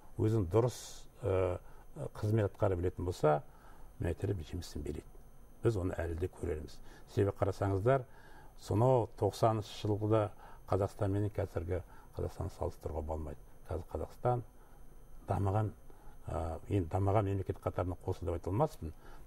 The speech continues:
бірақ жақсы, белгілі деңгейде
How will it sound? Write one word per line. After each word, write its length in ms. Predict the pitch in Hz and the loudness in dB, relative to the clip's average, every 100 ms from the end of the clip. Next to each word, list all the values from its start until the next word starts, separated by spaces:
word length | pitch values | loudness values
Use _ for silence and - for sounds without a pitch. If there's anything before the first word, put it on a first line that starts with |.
| - | 2
бірақ 220 | 95 87 - - - - - - - - - | 2 2 -4 -16 -16 -16 -16 -14 -14 -12 2
жақсы, 600 | 113 120 - - - 98 - - - - | 6 6 4 -2 2 4 2 -10 -12 -4
белгілі 580 | 82 110 101 110 107 - - | 4 6 6 4 4 0 -2
деңгейде 540 | 107 104 98 95 113 | 2 4 2 4 4